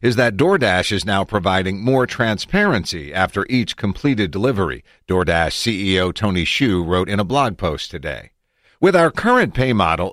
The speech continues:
Dashers see a guaranteed minimum, including tips, prior to accepting a delivery," Xu wrote. The guaranteed minimum is based on the estimated time and effort required to complete the delivery. Providing this guarantee up front means that Dashers are more likely to accept all kinds of deliveries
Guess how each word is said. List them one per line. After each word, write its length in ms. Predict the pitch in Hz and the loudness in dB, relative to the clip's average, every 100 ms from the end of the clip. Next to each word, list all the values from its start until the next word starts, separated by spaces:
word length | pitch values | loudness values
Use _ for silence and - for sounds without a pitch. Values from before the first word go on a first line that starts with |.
| 98 | -2
Dashers 640 | 120 170 180 117 101 - | 0 2 2 2 0 -2
see 180 | - 127 | -4 0
a 80 | 107 | 0
guaranteed 720 | 85 151 196 165 - 143 117 | 0 0 2 0 0 0 0
minimum, 480 | 98 175 147 82 71 | 0 0 0 -2 -6
including 540 | 85 98 160 185 131 95 | -6 -2 2 2 2 0
tips, 460 | 135 87 - - | -2 -2 -4 -12
prior 460 | - 160 170 101 80 | -6 0 0 0 -2
to 140 | 92 104 | -2 -4
accepting 520 | - 92 - 98 92 | -2 -4 -4 -6 -6
a 60 | |
delivery," 500 | 87 120 160 101 71 | -2 0 2 0 -2
Xu 320 | 64 - 92 76 | -6 -6 -4 -4
wrote. 260 | 76 60 _ _ - - | -8 -10 _ _ -20 -6
The 80 | 113 | -2
guaranteed 580 | 123 131 117 101 117 92 | 2 2 2 2 0 0
minimum 460 | 110 120 90 80 90 | 0 0 -2 -6 -4
is 200 | 98 80 | -4 0
based 360 | 104 101 - | 0 0 -2
on 200 | 101 98 | -2 -2
the 160 | 95 - | -2 -2
estimated 640 | 175 180 170 131 107 92 | -2 0 0 0 0 -2
time 380 | 104 135 147 123 | -2 -2 0 0
and 120 | 107 | -2
effort 360 | - 185 - 98 | -2 -2 -2 -6
required 540 | 87 - 90 76 82 - | -6 -4 -2 0 -2 -6
to 80 | - | -4
complete 480 | 127 123 196 185 | -4 0 0 0
the 100 | 101 | -2
delivery. 560 | 82 95 92 73 65 - _ _ - | -4 -2 -2 -2 -10 -14 _ _ -4
Providing 480 | 120 135 160 123 | 0 2 2 0
this 180 | 101 90 | 0 -2
guarantee 560 | - 101 90 82 104 98 | 0 0 0 0 -2 0
up 200 | 95 - | -2 -2
front 360 | - 156 104 | 0 2 0
means 340 | 107 107 101 80 | 0 0 0 0
that 180 | 92 67 | -4 -2
Dashers 520 | 117 147 143 98 95 | 0 0 0 0 0
are 140 | 95 | -2
more 220 | 98 101 | 0 0
likely 400 | 101 170 185 117 | 2 0 0 -2
to 180 | 98 104 | -2 -4
accept 340 | 101 - 101 - | -4 -2 -4 -2
all 260 | 165 190 | 0 0
kinds 480 | - - 175 165 85 | -2 -4 0 0 0
of 100 | 80 | -4
deliveries 580 | 92 95 120 90 71 73 | -2 0 2 0 -2 -6